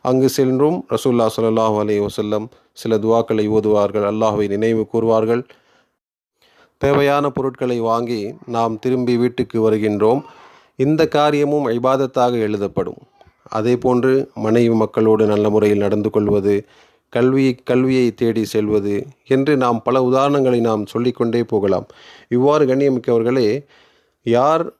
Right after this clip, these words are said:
இபாதத்து விஷயங்களில் நற்காரியங்களை சிறந்த நியத்தோடும் ரசூலுல்லாஹினுடைய வழிமுறையை பின்பற்றி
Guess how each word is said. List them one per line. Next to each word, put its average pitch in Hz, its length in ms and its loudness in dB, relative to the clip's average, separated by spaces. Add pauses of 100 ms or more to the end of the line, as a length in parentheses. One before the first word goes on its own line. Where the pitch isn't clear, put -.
(220)
இபாதத்து 147 480 -2
விஷயங்களில் 113 720 -2
நற்காரியங்களை 135 1160 0
சிறந்த 131 800 -2 (320)
நியத்தோடும் 139 1000 2
ரசூலுல்லாஹினுடைய 113 1300 -2
வழிமுறையை 127 680 0
பின்பற்றி 113 580 -2